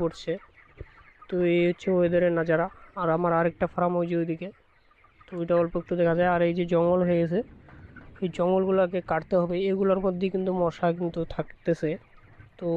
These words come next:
যেহেতু ওইদিকে পিছন সাইড, তো এই জন্য এই দিকটা পরিষ্কার করা হয় না। আর এই হচ্ছে আমার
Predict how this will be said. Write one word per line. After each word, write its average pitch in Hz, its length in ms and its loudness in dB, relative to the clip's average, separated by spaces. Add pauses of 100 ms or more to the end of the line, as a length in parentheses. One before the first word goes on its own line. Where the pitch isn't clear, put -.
(180)
যেহেতু 175 340 -4
ওইদিকে 185 300 0 (120)
পিছন 202 280 0 (100)
সাইড, 180 180 0 (120)
তো 196 140 -4
এই 175 120 2
জন্য 185 140 0 (180)
এই 175 60 6 (100)
দিকটা 180 200 0 (120)
পরিষ্কার 175 420 -2
করা 165 200 2
হয় 156 140 0
না। 147 60 -4 (1080)
আর 165 200 2 (160)
এই 202 140 4
হচ্ছে - 280 -4
আমার 180 180 2